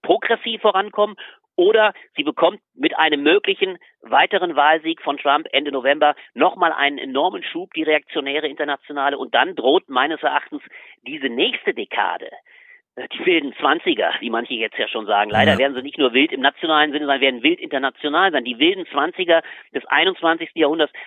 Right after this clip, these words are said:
Speaker 1: drohen dann schon zu einer verlorenen Dekade zu werden. Also hoffe ich, dass der Fokus dieses Jahres, der sehr national war, dass er sich ein Stück weit international im nächsten Jahr weitet.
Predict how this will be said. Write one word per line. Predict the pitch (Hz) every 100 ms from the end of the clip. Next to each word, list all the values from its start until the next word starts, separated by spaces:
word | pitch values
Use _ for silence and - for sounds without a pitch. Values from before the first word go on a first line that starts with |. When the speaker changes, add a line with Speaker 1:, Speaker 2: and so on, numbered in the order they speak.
| -
Speaker 1:
drohen | 113 143 180
dann | 151 165
schon | 165 151
zu | -
einer | 143 143
verlorenen | 143 135 143 147 135
Dekade | 139 160 180
zu | 120
werden. | 123
Also | - -
hoffe | 214 240
ich, | 208 -
dass | 170 -
der | 143 - -
Fokus | - 247 262 226 -
dieses | 196 214 202
Jahres, | 156 160 147 135
der | 120
sehr | 151 190
national | 190 - 180 165 160 160
war, | 156 156 - -
dass | 139 151
er | 151
sich | 160
ein | 147
Stück | - 180 -
weit | 175 165
international | 165 160 147 - 139 127 131
im | 123
nächsten | 127 -
Jahr | 127 107
weitet. | 101 - -